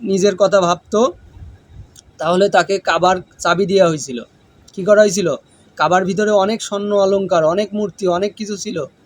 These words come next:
অনেক স্বর্ণ অলংকার, রূপাই, হীরা, মণি, মুক্তা, জহরত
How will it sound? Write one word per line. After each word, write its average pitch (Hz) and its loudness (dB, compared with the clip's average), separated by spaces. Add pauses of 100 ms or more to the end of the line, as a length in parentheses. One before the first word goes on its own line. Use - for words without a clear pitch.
(840)
অনেক 185 -2
স্বর্ণ 202 -6
অলংকার, 196 2
রূপাই, 175 0
হীরা, 180 -2
মণি, 180 -6
মুক্তা, 180 -6
জহরত 185 -2